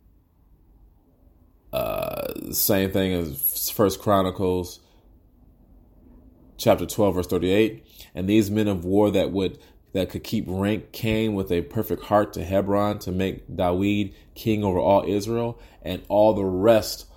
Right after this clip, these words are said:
also of Israel were of one heart to make David king." So you got to still s-, understand of a small number, small number.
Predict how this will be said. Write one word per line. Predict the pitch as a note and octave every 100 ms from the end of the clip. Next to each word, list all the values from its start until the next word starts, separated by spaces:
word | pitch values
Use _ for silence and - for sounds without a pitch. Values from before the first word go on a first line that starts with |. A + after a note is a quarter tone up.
| - -
also | - B2 C3+ A#2+
of | G#2
Israel | F#2 F2+ F2+ E2+ D#2+ - -
were | F#2 G2
of | F2
one | G#2+ G#2+
heart | F#2+ G#2+ F#2+ - - -
to | G2+
make | F#2+ F2
David | E2+ F2+ D#2
king." | C#2+ - G2 D2+
So | - F2 F2+ E2
you | C#2+
got | F2 G2 F#2+
to | -
still | D#2+ - B2 A2 E2
s-, | D2+ - -
understand | G#2+ A#2 A#2 A2+ A2 F#2+ D2+ -
of | D#2
a | D2+
small | - - G#2+ G2+ G2 G2 - - -
number, | F2+ F2+ G#2 G#2 F#2 E2 D#2 - - _ -
small | - - G#2+ G2+ F#2+
number. | F#2 F#2+ E2+ E2 D2+